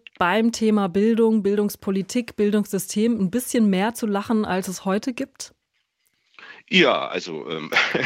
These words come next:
Speaker 2: <laughs> ich glaube, es gab in allen Zeiten recht viel zu lachen und dann auch wieder nicht. Also so sehr, was,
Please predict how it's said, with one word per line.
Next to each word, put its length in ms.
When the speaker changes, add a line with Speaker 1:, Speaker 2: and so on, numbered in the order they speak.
Speaker 2:
<laughs> 640
ich 80
glaube, 160
es 80
gab 160
in 120
allen 280
Zeiten 260
recht 260
viel 140
zu 140
lachen 260
und 140
dann 80
auch 100
wieder 220
nicht. 520
Also 260
so 200
sehr, 400
was, 140